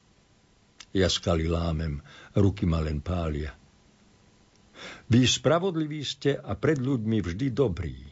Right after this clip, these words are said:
Zvysoka pozeráte, mravce, ale obry. Mne chrbát ohýba aj súcit a aj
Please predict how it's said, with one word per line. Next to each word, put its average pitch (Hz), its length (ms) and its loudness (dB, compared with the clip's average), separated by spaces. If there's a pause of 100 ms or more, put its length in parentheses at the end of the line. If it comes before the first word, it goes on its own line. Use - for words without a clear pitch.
(240)
Zvysoka 117 640 2
pozeráte, 95 800 -2
mravce, 98 800 0
ale 85 320 -4
obry. 104 400 2 (320)
Mne 123 160 6
chrbát 123 480 0
ohýba 110 640 0
aj 95 80 0
súcit 123 480 -4
a - 240 -2
aj 104 140 2